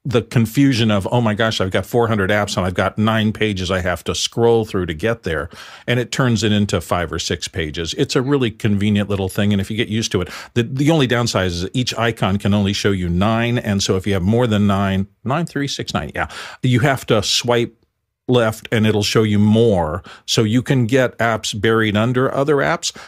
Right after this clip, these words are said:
but you can also go into those pods and f-, physically rearrange them so that the nine most used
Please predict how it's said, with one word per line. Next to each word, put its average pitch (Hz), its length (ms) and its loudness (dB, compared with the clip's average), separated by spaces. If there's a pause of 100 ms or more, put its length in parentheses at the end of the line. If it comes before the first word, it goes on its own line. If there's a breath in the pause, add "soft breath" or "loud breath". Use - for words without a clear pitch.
but 127 320 0
you 127 80 2
can 120 160 0
also 127 300 2
go 113 300 2
into 147 360 2
those 98 300 2
pods 95 600 -2
and 101 440 0
f-, - 220 -20 (200)
physically 120 600 0
rearrange 98 600 2
them 85 160 -2
so 98 220 0
that 95 180 -2
the 92 80 0
nine 104 420 2
most 104 460 0
used 98 400 -4